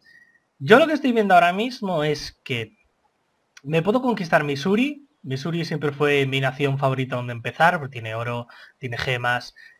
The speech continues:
tiene todo, tiene todo. Missouri es como, "Venga, conquístame que esto es la polla". Entonces, vamos a contratarnos unos, eh, cipayos. Nunca me han gustado los cipayos,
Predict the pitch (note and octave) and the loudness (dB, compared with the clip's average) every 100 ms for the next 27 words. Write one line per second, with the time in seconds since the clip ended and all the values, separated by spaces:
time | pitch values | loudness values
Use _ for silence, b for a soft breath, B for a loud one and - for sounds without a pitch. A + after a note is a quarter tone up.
0 | _ - C3+ C#3 C#3 D3 C#3+ A#2+ A2+ - | _ -6 -2 0 0 0 0 -2 -6 -4
1 | F3 G#3+ G#3 - G3 E3 C3 A2+ C3 D3 | 0 2 0 4 6 6 2 -2 -4 -4
2 | G#3 G#3+ G#3+ G#3+ G#3+ F#3+ F3 D#3 F3+ D3 | 0 4 4 4 0 0 2 2 0 2
3 | B2+ B2+ - D3 G3+ G3 G3 F#3+ D#3 C3+ | 2 0 -4 -6 -4 -2 -2 0 0 0
4 | C#3 C#3 C3+ A#2 A2+ A2+ A2 G#2 B B | 0 -4 -4 -4 -4 -8 -6 -8 B B
5 | B B B B - E3 G#3 F3+ E3+ F#3 | B B B B -2 6 10 10 8 8
6 | A#3 A3+ A3 G#3+ G3 F3+ F3 E3 E3 E3+ | 8 8 6 4 -2 0 2 4 6 4
7 | D#3 C#3+ D#3 D3+ C#3 C3+ C3 C3 - - | 4 -2 -2 -2 0 0 -2 -4 -8 -10
8 | A#2+ A#2+ A#2+ A#2+ - B2+ B2 F3 A3+ G#3+ | -8 -6 -6 -8 -8 -8 2 4 4 0
9 | F#3 E3 C#3+ C3 B2 A#2+ - B2 A#2 - | -4 -4 -2 -4 -6 -8 -6 -6 -6 -10
10 | A2+ D3 D#3+ F#3+ G#3 G#3 | -2 0 2 0 -2 -6